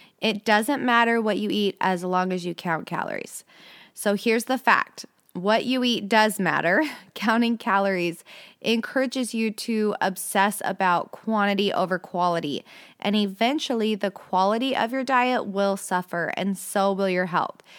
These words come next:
So the key is to stay within an appropriate range of calories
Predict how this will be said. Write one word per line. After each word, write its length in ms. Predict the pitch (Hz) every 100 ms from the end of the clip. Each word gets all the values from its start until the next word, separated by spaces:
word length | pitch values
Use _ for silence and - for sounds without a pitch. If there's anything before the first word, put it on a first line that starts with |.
| - -
So 180 | -
the 160 | 220 220
key 460 | 214 - 294 320 -
is 340 | 220 208 -
to 220 | - 220 202
stay 360 | - 247 247
within 600 | 269 269 - 214 208 208 -
an 120 | 196
appropriate 640 | 190 185 220 214 233 254 -
range 420 | 208 202 208 214
of 200 | - 180
calories 640 | - 185 185 180 175 175